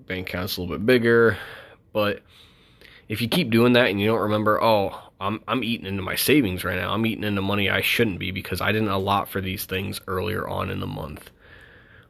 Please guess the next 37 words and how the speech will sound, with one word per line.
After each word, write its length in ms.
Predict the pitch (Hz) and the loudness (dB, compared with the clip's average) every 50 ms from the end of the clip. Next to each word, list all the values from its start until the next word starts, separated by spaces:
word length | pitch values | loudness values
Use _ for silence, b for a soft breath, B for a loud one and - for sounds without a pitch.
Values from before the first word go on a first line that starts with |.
| b - | b 0
Well, 460 | 104 113 120 120 120 127 135 - - _ _ _ _ _ _ _ _ _ _ _ _ _ _ | 4 4 6 6 6 4 2 0 -4 _ _ _ _ _ _ _ _ _ _ _ _ _ _
y-, 80 | 151 131 | -8 -6
you're 400 | 123 101 85 107 120 120 117 113 | -6 -6 -6 -6 -4 -4 -2 0
gonna, 220 | 120 117 110 - | 2 2 2 0
you're 160 | - 110 113 | 0 2 4
gonna 140 | 113 110 107 | 4 4 4
slowly 460 | - - - - 117 110 104 101 101 | 2 0 2 4 4 4 4 2 2
eat 140 | 95 95 92 | 0 0 -2
into 220 | 95 95 92 98 | -2 -2 -2 -2
it 80 | 104 - | -4 -2
till 140 | - 98 101 | -2 -2 -4
it's 120 | 98 101 | -4 0
gone, 280 | - 131 151 - 123 95 | 2 2 4 4 2 0
and 140 | 95 92 95 | 0 -2 -2
you're 100 | 95 95 | -2 0
gonna 160 | 101 98 95 | 0 0 0
wonder, 340 | 98 98 95 95 95 92 76 | 0 0 0 0 -2 -2 -2
"What 260 | 65 82 90 98 131 | -4 -6 -4 -2 0
happened 260 | 151 147 147 - 147 | 2 2 0 2 2
to 60 | 127 120 | 2 2
all 60 | 123 | 2
the 80 | 120 | 2
money 300 | 110 110 120 135 139 113 | 2 2 2 2 2 0
I 60 | 95 95 | -2 -2
had? 360 | 104 104 107 - - - - | -4 -6 -6 -8 -8 -8 -8
I 100 | - 95 | -8 -8
just 400 | 95 98 113 117 - - - - | -6 -4 -4 -4 -4 -6 -8 -6
got 240 | 160 107 107 120 117 | -2 2 4 4 4
all 140 | 101 95 92 | 4 2 0
this 120 | 95 - - | -4 -6 -6
excess 440 | - 107 - - - 117 107 - | -6 -4 -2 0 0 2 2 0
money 360 | - 113 113 107 90 92 90 92 | 0 0 2 2 0 -2 -4 -4
and 100 | 87 92 | -4 -4
I 60 | 92 | -4
spent 320 | - - - - 160 165 | -4 -6 -6 -4 -2 -2
it 120 | 131 92 78 | -2 -2 -4
all." 220 | 78 85 85 B | -6 -10 -12 B